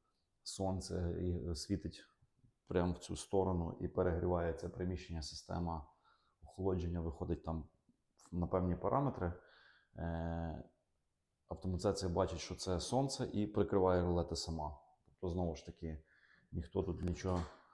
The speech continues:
не регулює, підкручує, закручує. Тут все запрограмували,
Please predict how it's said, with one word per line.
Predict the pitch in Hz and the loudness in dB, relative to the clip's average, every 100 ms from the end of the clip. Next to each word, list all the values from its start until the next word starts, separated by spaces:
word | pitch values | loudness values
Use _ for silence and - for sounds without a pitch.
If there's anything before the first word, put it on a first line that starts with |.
| - - _ - | -20 -20 _ -6
не | 87 92 87 82 73 - - - - - | 0 2 2 0 -4 -10 -20 -20 -20 -8
регулює, | 107 104 90 101 123 113 107 | 0 2 2 4 4 4 2
підкручує, | 80 - 107 113 - 95 95 | -2 -2 0 2 2 2 2
закручує. | 90 - 110 117 - 95 | 2 0 0 0 2 2
Тут | 90 98 101 - - - - - - | 4 4 2 0 -16 -20 -20 -20 -12
все | - - 104 | -4 2 4
запрограмували, | 92 92 87 98 101 127 123 98 | 4 2 2 2 6 8 10 6